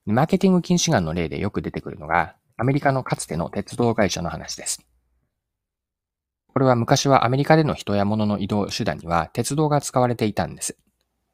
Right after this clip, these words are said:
しかしその後は自動車や航空機が発達し、鉄道にとって変わっていきました。鉄道会社はあくまで鉄道という手段にこだわって、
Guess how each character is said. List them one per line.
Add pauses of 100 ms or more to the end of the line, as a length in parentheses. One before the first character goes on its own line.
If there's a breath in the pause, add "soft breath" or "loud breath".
(180)
し
か
し
そ
の
後
は
自
動
車
や
航
空
機
が
発
達
し、
鉄
道
に
と (260)
っ
て (400)
変
わ
っ
て
い
き
ま
し
た。 (1200)
鉄
道
会
社
は
あ
く
ま
で
鉄
道
と
い
う
手
段
に
こ
だ
わ
っ
て、